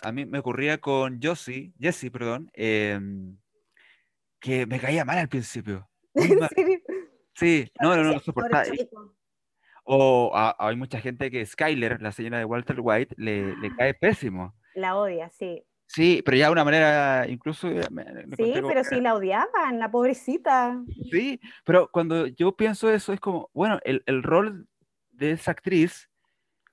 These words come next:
Speaker 1: era que el personaje cayera mal.
Speaker 2: Sí, po.
Speaker 1: En, en el ca-, en el caso de, a mí me caía mal, eh, eh,
Speaker 2: Jesse.
Speaker 1: Jesse, pero, eh,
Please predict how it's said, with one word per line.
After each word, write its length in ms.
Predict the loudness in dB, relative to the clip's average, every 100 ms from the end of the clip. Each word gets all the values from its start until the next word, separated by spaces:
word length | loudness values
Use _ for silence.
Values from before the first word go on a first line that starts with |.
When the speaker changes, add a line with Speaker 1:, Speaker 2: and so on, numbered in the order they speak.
| _ -2
Speaker 1:
era 180 | -2
que 100 | 0
el 60 | -2
personaje 460 | -2 -2 -2 -4 -2
cayera 320 | 0 0 0
mal. 320 | -2 -6 -8 _ _ _ _ _
Speaker 2:
Sí, 140 | -6
po. 220 | -6 -6 -4 -2
Speaker 1:
En, 120 | -2
en 140 | 0 -2
el 80 | -2
ca-, 200 | -4 -4
en 80 | -4
el 60 | -4
caso 240 | -4 0
de, 180 | 0 0
a 60 | 0
mí 100 | 2
me 100 | 4
caía 180 | 6
mal, 260 | 6 4 2 -6
eh, 420 | -6 -4 -4 -6 -12 _ _ _ _ _ _
eh, 300 | -4 0 0
Speaker 2:
Jesse. 20 | 0
Speaker 1:
Jesse, 180 | -4 -4 -2
pero, 760 | 2 2 2 2 0 0 -4 -8 _ -20
eh, 100 | -20